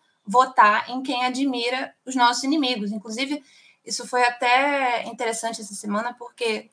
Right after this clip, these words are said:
eles usaram inteligência artificial pra fazer um, uma, um videozinho, uma esquete que foi publicada nas redes sociais, é, justamente associando a figura do Milei à Margaret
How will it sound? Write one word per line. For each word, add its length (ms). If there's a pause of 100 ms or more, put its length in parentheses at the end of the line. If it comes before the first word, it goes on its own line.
eles 240
usaram 340
inteligência 460
artificial 680 (380)
pra 120
fazer 640
um, 340
uma, 500
um 80
videozinho, 560
uma 80
esquete 340
que 80
foi 180
publicada 460
nas 160
redes 180
sociais, 480 (640)
é, 220
justamente 420
associando 440
a 20
figura 320
do 80
Milei 460
à 160
Margaret 400